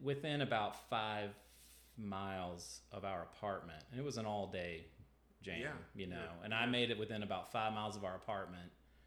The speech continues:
Speaker 1: and was just completely bonked out.
Speaker 2: <laughs>
Speaker 1: And I remember pulling off at some deli and, like, crushing a whole sub on the sidewalk, sitting on the sidewalk.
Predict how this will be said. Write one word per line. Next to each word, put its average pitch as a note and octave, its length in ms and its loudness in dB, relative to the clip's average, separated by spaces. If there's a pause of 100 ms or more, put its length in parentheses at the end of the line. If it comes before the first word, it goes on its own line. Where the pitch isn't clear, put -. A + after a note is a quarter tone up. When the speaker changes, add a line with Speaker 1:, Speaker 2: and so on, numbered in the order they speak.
(640)
Speaker 1:
and G2 400 -2
was G2+ 120 -2
just G2+ 380 -2
completely G#2+ 540 -2
bonked F2+ 400 -6
out. F2 300 -2 (160)
Speaker 2:
<laughs> - 180 -10
Speaker 1:
And G2 480 0 (340)
I A#2 120 4
remember C#3 240 4
pulling B2 340 4
off A2+ 220 0
at G#2+ 100 -4
some G2 240 0
deli G2+ 580 4
and, F#2+ 140 -4
like, F2+ 260 -4
crushing A#2 600 0
a F#2 260 -2
whole A2+ 580 4 (360)
sub G2+ 720 6
on G#2 120 2
the G2+ 80 2
sidewalk, G#2 540 4
sitting C3 280 2
on G#2+ 120 0
the G2 60 0
sidewalk. F#2 800 -2